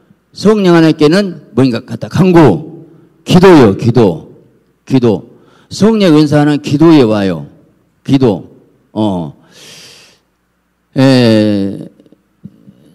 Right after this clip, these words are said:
제가 초신자 때 방언을 받고 싶어가지고 일주일 금식에 내 방언 받았을까, 못 받았을까? 못 받았어요. 어. 그건 금식 회개 성화한 거지.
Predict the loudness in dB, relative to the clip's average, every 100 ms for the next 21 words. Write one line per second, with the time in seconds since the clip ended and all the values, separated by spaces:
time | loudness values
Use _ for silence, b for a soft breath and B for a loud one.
0 | -20 -2 0 2 2 -2 -6 -6 -6 -2
1 | -2 -2 -4 -6 -6 -6 -2 0 0 -2
2 | -6 -6 -8 -8 -6 -6 -8 -8 -4 -4
3 | -2 -2 -2 0 -2 -2 -4 -4 -4 -4
4 | -4 -6 -6 -6 -4 -4 -4 -4 -4 -6
5 | -8 -14 -18 _ _ _ -12 -6 -6 -8
6 | -16 -20 -20 _ _ _ _ _ _ _
7 | -12 -12 -12 -18 _ _ _ _ _ _
8 | _ _ _ _ 0 0 0 -2 -4 -4
9 | -8 -4 0 0 0 -2 -2 -4 -4 -4
10 | -4 -8 -6 -6 -6 -8 -14